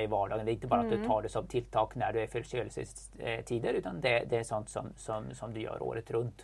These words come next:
Speaker 1: for at det er s-, konstant har et godt immu-, immunforsvar.
Speaker 2: Ja, men altså spesielt i forkjølelsestiden, da passer jeg på å ta zink regelmessig, pluss, eh, også C-vitamin.
Speaker 1: Mm, mm.
Speaker 2: Jeg bruker gjerne ett gram om dagen da.
Speaker 1: Ja.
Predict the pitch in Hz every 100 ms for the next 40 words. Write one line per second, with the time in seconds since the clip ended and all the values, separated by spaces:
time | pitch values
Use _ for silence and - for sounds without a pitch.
0 | - - - 110 - - - - - -
1 | 120 - 104 113 117 - 101 - 120 127
2 | 127 117 - - 123 - - 220 240 247
3 | 262 269 - 240 254 233 233 - - 233
4 | 220 220 220 226 247 247 226 214 190 185
5 | 196 185 180 175 170 170 190 220 220 202
6 | 190 190 185 - 294 185 - - 185 175
7 | 170 165 202 262 269 247 247 - 226 -
8 | - 165 - - 170 - 175 165 - 160
9 | 160 - 156 156 - 143 143 143 - 143
10 | 127 127 185 175 180 - 156 165 175 -
11 | - - 165 - 175 160 160 156 160 160
12 | - - -